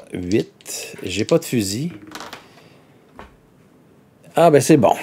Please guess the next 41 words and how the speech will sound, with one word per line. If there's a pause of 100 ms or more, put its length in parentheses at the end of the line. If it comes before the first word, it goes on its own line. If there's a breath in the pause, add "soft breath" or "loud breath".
(160)
Donc
là,
vous
voyez
pas,
mais
il
est
tombé
sur
le
six. (540 loud breath)
Alors,
on
fait
six,
sept,
huit,
neuf. (460 loud breath)
Alors,
c'est
réussi.
J'enlève
les
deux
mains
blanches
qui
sont
là-dessus. (460 loud breath)
Donc,
au
moins,
il
n'y
en
a
plus
qui
sont
là.